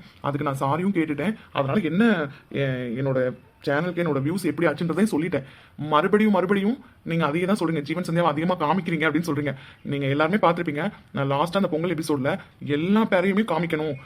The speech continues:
அப்படின்றதுக்காக உட்காந்து ஒவ்வொரு விஷயம் பார்த்து பார்த்து பண்ணி தான் இதை கா-, கொண்டு வந்திருக்கிறேன். எனக்கு டைமிங்கே கிடைக்கலங்க, அதுலயும் நான் கொஞ்சம் கொஞ்சமா வீடியோ பண்ணி போடுறேன்.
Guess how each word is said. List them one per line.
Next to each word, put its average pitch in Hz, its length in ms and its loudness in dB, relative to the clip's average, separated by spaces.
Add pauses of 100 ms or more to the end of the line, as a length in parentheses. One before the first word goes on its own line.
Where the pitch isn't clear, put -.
(180)
அப்படின்றதுக்காக 151 680 0 (380)
உட்காந்து 165 340 0
ஒவ்வொரு 160 240 0
விஷயம் 185 220 -2
பார்த்து 160 240 0
பார்த்து 151 180 0
பண்ணி 170 220 -2
தான் 175 100 2
இதை 151 140 0
கா-, 135 160 0
கொண்டு 147 180 0
வந்திருக்கிறேன். 147 340 -4 (280)
எனக்கு 135 220 -4
டைமிங்கே 175 460 0 (200)
கிடைக்கலங்க, 147 420 -2 (440)
அதுலயும் 160 300 2
நான் 170 100 -2
கொஞ்சம் 147 200 -4
கொஞ்சமா 170 220 -2
வீடியோ 170 200 0
பண்ணி 151 200 -4
போடுறேன். 135 280 -2